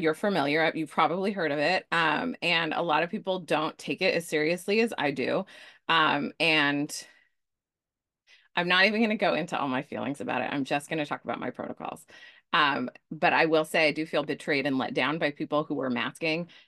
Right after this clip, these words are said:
and taking it seriously for the first couple years and then just vaxxed and relaxed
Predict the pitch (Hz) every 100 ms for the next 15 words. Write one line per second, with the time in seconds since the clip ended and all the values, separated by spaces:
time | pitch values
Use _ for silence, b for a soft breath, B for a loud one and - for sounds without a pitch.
0 | - 156 135 - 139 139 127 - 131 135
1 | 170 180 - 160 - 135 - 185 185 196
2 | 220 233 - B B - 156 151 143 156
3 | 147 147 156 135 151 - 139 123 - -
4 | - -